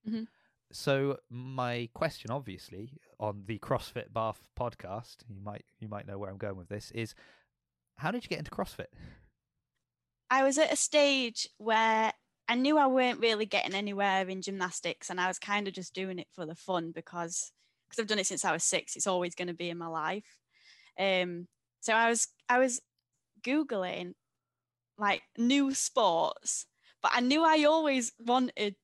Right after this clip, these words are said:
Speaker 1: to do gymnastics. So I, I can't exactly remember how it went, but I must have Googled, like,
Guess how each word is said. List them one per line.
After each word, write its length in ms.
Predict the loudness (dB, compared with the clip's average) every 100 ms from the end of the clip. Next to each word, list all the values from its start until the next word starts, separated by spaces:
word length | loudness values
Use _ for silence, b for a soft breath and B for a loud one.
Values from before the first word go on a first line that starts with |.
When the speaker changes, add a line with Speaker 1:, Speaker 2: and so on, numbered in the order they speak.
| -12
Speaker 1:
to 120 | -8
do 540 | 2 4 4 0 -6 -12 _ _ _ -6
gymnastics. 1040 | -2 0 0 -2 -6 -6 -8 _ -14 -14 B B B B
So 140 | 2
I, 120 | 2 0 -6
I 60 |
can't 400 | 2 4 4 2 _
exactly 420 | 0 2 2 0 0
remember 500 | 2 0 -2 -4 -4
how 240 | 2 2
it 140 | 2
went, 340 | 0 0 -2 -4
but 220 | -2 -4 _ _ _
I 80 | 2
must 260 | 4 2 0
have 100 | 0
Googled, 420 | 0 0 0 0
like, 440 | 0 0 -2 -6